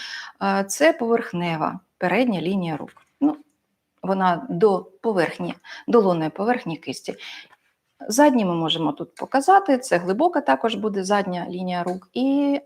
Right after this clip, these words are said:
поверхнева задня лю-, рук, це наші чотири лінії руки, рук. Е, з функціональної точки зору,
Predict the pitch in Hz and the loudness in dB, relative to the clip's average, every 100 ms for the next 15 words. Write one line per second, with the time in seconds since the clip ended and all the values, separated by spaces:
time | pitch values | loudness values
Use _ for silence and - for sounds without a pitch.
0 | - 262 220 - 175 175 165 156 160 - | -4 -2 -2 -4 -6 -4 -4 -4 -4 -4
1 | 220 392 403 - 311 - - 175 175 - | -2 -2 -2 0 0 -2 -6 -2 -2 -4
2 | - - 262 135 - - - - 170 202 | -8 -8 -4 -4 -4 -10 -16 -6 -2 0
3 | 190 175 - - 165 165 - 170 160 - | 0 -2 -6 -4 -2 -2 -6 -4 -4 -6
4 | _ _ - 170 165 - - _ _ _ | _ _ 0 2 0 -4 -16 _ _ _
5 | _ _ _ _ _ _ _ - - - | _ _ _ _ _ _ _ -20 -20 -18
6 | - - - _ _ _ _ _ 190 190 | -18 -20 -20 _ _ _ _ _ -4 0
7 | 185 180 175 - - - 185 196 285 311 | 2 2 0 0 0 2 2 4 6 8
8 | 226 208 202 180 185 175 247 262 196 202 | 6 4 0 -2 -2 0 4 4 2 -2